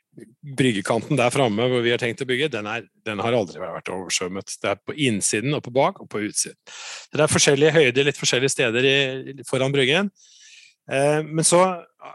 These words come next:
vi har regnet veldig nøye på det. Vi har hatt, eh, og det er kommunen som gjennomfører dette planarbeidet, hatt topp eksperter på klima, eh, forskningen og utviklingen på det der. Og, og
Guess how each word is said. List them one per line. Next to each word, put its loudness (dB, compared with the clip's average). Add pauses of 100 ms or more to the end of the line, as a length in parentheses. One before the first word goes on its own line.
(340)
vi 4
har 6
regnet 2
veldig 6
nøye 2
på 0
det. 4
Vi 2
har 0
hatt, -12
eh, -8
og -6
det -2
er -20
kommunen 2
som 2
gjennomfører -2
dette -8
planarbeidet, -4 (640)
hatt -8 (120)
topp 0
eksperter 2
på 0
klima, 0 (460)
eh, -6 (680)
forskningen 2
og 4 (160)
utviklingen -8
på -12
det -14
der. -18
Og, -6 (280)
og 2